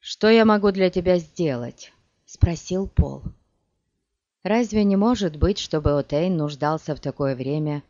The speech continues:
в друге?" спросила Тхури.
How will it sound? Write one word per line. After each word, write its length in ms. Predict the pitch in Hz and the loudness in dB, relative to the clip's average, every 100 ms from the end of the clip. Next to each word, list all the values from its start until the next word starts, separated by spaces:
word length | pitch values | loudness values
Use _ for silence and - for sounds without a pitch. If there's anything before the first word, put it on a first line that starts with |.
| _ - | _ -16
в 120 | 147 | -8
друге?" 520 | 156 233 226 - 139 _ _ _ _ _ _ | -2 0 -2 -4 -18 _ _ _ _ _ _
спросила 680 | - - 147 131 - 147 170 | -14 -2 -2 -2 -6 -4 -2
Тхури. 600 | 180 - - 139 123 - | 0 -2 -2 -6 -6 -12